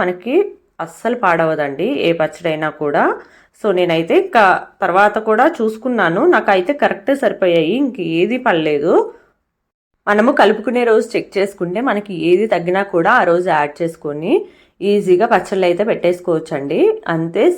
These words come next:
సింపుల్గా అయిపోయింది పచ్చడి అయితే. ఇప్పుడు మూడు రోజుల తర్వాత అయితే పచ్చడి ఇలాగుందండి. నూనె మొత్తం పైకి తేలి చాలా మంచిగా అయితే వచ్చింది పచ్చడి. చూస్తున్నారు కదా, మీకే అర్థమవుతుంది. ఉసిరికాయ కూడా చాలా బాగా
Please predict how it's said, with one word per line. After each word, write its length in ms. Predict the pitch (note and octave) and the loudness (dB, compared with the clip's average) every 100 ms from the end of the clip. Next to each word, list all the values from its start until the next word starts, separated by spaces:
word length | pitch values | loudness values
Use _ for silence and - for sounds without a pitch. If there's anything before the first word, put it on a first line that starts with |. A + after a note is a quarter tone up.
| - | -2
సింపుల్గా 580 | A#3+ B3 C4+ D4+ C#4+ C4+ | -2 -2 -2 0 2 2
అయిపోయింది 420 | G3+ F#3 D#3 D#3+ A3 | 2 0 -2 -2 -2
పచ్చడి 260 | F#3 - F#3 | -4 -2 0
అయితే. 260 | D#3+ - G3 A4 - - _ _ _ _ _ _ _ _ _ _ _ - A3 | 0 0 2 0 -2 -14 _ _ _ _ _ _ _ _ _ _ _ -8 -4
ఇప్పుడు 200 | A3 A#3+ A#3+ | 2 4 4
మూడు 160 | G#3+ A3+ | 2 4
రోజుల 220 | G#3+ A3 A#3 | 2 0 0
తర్వాత 240 | G3+ G3 F#3+ F3+ | 4 4 4 0
అయితే 140 | F3+ E3+ | 0 0
పచ్చడి 340 | E3 - A3 | -2 -2 -4
ఇలాగుందండి. 720 | B3+ F3+ E3+ E3+ E3 E3 D#3 G#3+ A#3 | -2 0 2 0 -2 -4 -4 -4 -4
నూనె 220 | F3+ F#3 | -4 -2
మొత్తం 400 | F3 E3+ - A3 G3 | -4 -6 -8 -4 -4
పైకి 240 | D#3+ F3 E3 | -4 -6 -8
తేలి 340 | D3+ D3+ G3+ F4+ - _ _ _ - | -8 -4 -4 -4 -8 _ _ _ -6
చాలా 400 | E3 E3 F3 A3 | -2 0 0 0
మంచిగా 380 | F#3+ F3 F3 F3 | -2 -4 -4 -2
అయితే 160 | E3+ G3 F#3 | 0 -2 -2
వచ్చింది 460 | - D#3+ D3+ D#3 | -6 -14 -10 -8
పచ్చడి. 500 | A#3+ D3+ - D#3 D#3+ D4+ G#4+ - _ _ | -6 -6 -6 -6 -2 -2 -4 -10 _ _
చూస్తున్నారు 480 | G3+ G3+ G#3 F3+ E3 | -12 -8 -6 -4 -4
కదా, 180 | C#3 D#3+ | -6 -6
మీకే 340 | F#3+ D#3 D#3 F3+ | -6 -8 -6 -6
అర్థమవుతుంది. 800 | E3+ D3+ D#3 D3+ C#3+ C#3+ G3 F4+ | -6 -8 -10 -8 -10 -6 -2 -2
ఉసిరికాయ 480 | - E3+ E3+ F3+ E3+ | -4 -10 -8 -6 -6
కూడా 300 | E3+ E3 B3+ C4 | -6 -4 -4 -4
చాలా 340 | E3+ D#3+ D#3+ E3+ E3 | -4 -2 -4 -4 -4
బాగా 240 | D3+ G3 | -2 -2